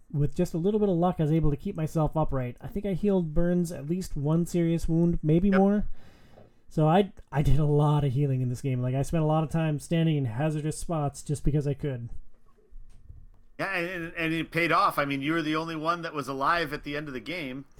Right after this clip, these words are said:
Speaker 2: <laughs>
Speaker 1: Yeah, well, we mentioned that none of us were combat characters. Fortunately, three quarters of the ship was on fire. Like, we almost lost the game because of fire numerous times. And fortunately, the stupid aliens would just stand in the fire. So eventually, a couple of the aliens died in the fire.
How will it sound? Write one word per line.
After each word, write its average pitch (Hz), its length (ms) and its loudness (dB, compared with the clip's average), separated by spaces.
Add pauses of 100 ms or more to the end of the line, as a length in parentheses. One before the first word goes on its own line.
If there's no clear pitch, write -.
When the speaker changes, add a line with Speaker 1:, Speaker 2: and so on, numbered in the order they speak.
(200)
Speaker 2:
<laughs> - 60 0 (320)
Speaker 1:
Yeah, 190 260 4 (260)
well, 214 360 2
we 180 140 4
mentioned 214 280 0
that 156 40 0
none 175 160 0
of 190 80 -2
us 175 140 0
were - 60 0
combat 196 420 -6
characters. 208 460 -2 (340)
Fortunately, 160 640 2 (280)
three 240 200 6
quarters 226 320 4
of 170 60 -2
the 175 60 -2
ship - 200 2
was 160 100 2
on 135 140 -4
fire. 160 360 2
Like, 123 160 -6
we 190 380 0
almost 226 380 -2
lost 208 220 -2
the 196 60 -2
game 190 180 2
because 165 200 2
of 156 80 0
fire 151 560 0
numerous 190 540 4
times. 135 560 0 (360)
And 147 320 -2
fortunately, 202 340 -4
the 123 100 -8
stupid - 320 -6
aliens 151 360 -6
would 123 120 -12
just 127 140 -10
stand 185 360 -4
in 143 80 -4
the 131 80 -6
fire. 113 340 -8
So 135 200 -12
eventually, 160 520 -4
a 123 80 -6
couple 208 320 -2
of 226 60 0
the 196 180 -2
aliens 185 300 -4
died 127 240 0
in 170 80 2
the 143 80 0
fire. 131 420 0